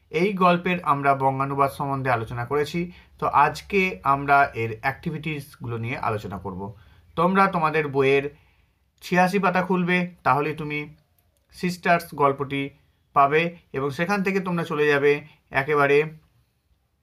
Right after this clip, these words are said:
অষ্টআশি পৃষ্ঠা। অষ্টআশি পৃষ্ঠাতে তোমাদের অ্যাক্টিভিটি ওয়ান রয়েছে। যদি তোমরা বঙ্গানুবাদের ভিডিওটি দেখে না থাকো, তাহলে ডেসক্রিপশন বক্সের লিংক থেকে সেই বঙ্গানুবাদের ভিডিওটি দেখতে পারো। তো চলো, আজকে শুরু করছি অ্যাক্টিভিটি ওয়ান,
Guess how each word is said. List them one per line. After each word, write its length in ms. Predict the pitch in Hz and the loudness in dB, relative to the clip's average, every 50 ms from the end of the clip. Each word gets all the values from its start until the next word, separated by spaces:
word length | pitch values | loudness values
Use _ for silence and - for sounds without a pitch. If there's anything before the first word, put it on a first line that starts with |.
| _ _ _ _ _ _ _ _ _ _ _ - | _ _ _ _ _ _ _ _ _ _ _ 0
অষ্টআশি 440 | 170 170 170 - 185 165 143 151 139 | 0 0 0 0 -2 -4 -4 -4 -6
পৃষ্ঠা। 400 | 131 117 110 - - 110 101 117 - - - _ _ - | -8 -8 -8 -8 -8 -8 -8 -10 -14 -20 -20 _ _ 0
অষ্টআশি 380 | - 156 151 156 196 190 202 208 | 0 0 2 0 -4 -4 -4 -4
পৃষ্ঠাতে 380 | 208 208 185 - 147 175 170 | -6 -6 -6 -4 -4 -4 -4
তোমাদের 300 | 165 139 147 151 147 156 | -2 -2 -2 0 2 2
অ্যাক্টিভিটি 560 | 147 131 123 - - 120 123 120 151 175 208 - _ _ _ - | 2 0 0 -4 -8 -8 -8 -8 -8 -10 -10 -12 _ _ _ -4
ওয়ান 300 | - 113 117 117 113 104 | 0 0 0 0 0 -4
রয়েছে। 420 | 101 101 101 95 - - 107 - - - _ _ _ - _ _ _ _ _ _ _ _ _ _ _ _ _ _ _ _ _ _ _ _ - 147 | -6 -8 -8 -10 -10 -12 -12 -12 -14 -18 _ _ _ -20 _ _ _ _ _ _ _ _ _ _ _ _ _ _ _ _ _ _ _ _ -12 -8
যদি 200 | 127 139 170 185 | -2 0 2 2
তোমরা 300 | 190 196 196 190 190 185 | 2 2 2 2 2 2
বঙ্গানুবাদের 600 | 185 175 165 165 170 175 175 180 180 185 180 180 | 2 2 2 2 4 4 4 4 4 4 2 2
ভিডিওটি 440 | 175 175 175 175 180 175 180 180 175 | 2 2 0 2 0 0 0 0 -2
দেখে 280 | 151 139 156 151 175 175 | -2 -2 -2 0 0 0
না 120 | 170 160 | 0 0
থাকো, 300 | 160 165 156 165 175 170 | 0 -2 -2 -2 -4 -4
তাহলে 360 | 170 - 135 123 127 131 131 | -2 0 0 2 2 2 0
ডেসক্রিপশন 560 | 127 147 147 143 - - 170 - - 175 170 | 2 2 0 0 0 -6 -10 -6 -4 -4 -2
বক্সের 320 | 165 165 160 165 180 170 147 | -2 -2 -2 -2 -4 -4 -2
লিংক 240 | 131 135 139 139 127 | -2 -4 -4 -4 -4
থেকে 260 | 147 131 139 147 139 | -4 -2 -2 -2 -4
সেই 180 | - - 123 | -2 -4 -6
বঙ্গানুবাদের 600 | 113 120 127 127 131 139 143 143 143 139 139 143 131 | -4 -2 -4 -4 -4 -4 -4 -2 -2 -2 -2 -2 -4
ভিডিওটি 340 | 127 117 110 120 113 147 151 | -4 -6 -6 -6 -8 -8 -6
দেখতে 280 | 131 110 107 - 117 | -6 -8 -8 -8 -8
পারো। 320 | 101 107 104 104 104 110 113 - - _ _ _ _ | -6 -6 -6 -6 -6 -8 -10 -14 -20 _ _ _ _
তো 100 | - 117 | -8 -6
চলো, 260 | 107 135 139 143 170 180 | -4 -2 -2 0 2 2
আজকে 260 | 170 147 139 147 151 | 2 0 0 -4 -8
শুরু 200 | 147 147 143 143 | -8 -8 -10 -6
করছি 380 | 131 151 139 - - 156 147 | -4 -6 -6 -4 -6 -6 -4
অ্যাক্টিভিটি 520 | 143 135 - - 127 117 117 113 123 120 120 | -4 -4 -6 -6 -10 -10 -10 -10 -10 -10 -10
ওয়ান, 440 | 120 101 104 104 101 101 98 101 | -6 -4 -4 -4 -4 -4 -6 -10